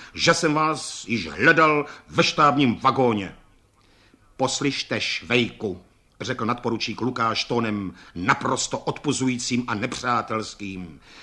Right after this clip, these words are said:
"Víte, jak se jmenujete? Už jste zapomněl,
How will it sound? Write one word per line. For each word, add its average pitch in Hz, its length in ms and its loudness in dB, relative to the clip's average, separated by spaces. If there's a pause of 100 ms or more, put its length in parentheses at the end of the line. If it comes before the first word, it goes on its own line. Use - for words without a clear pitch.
(380)
"Víte, 139 360 -2
jak 123 200 0
se - 180 2
jmenujete? 113 720 2 (640)
Už - 140 2
jste 160 220 6
zapomněl, 139 840 6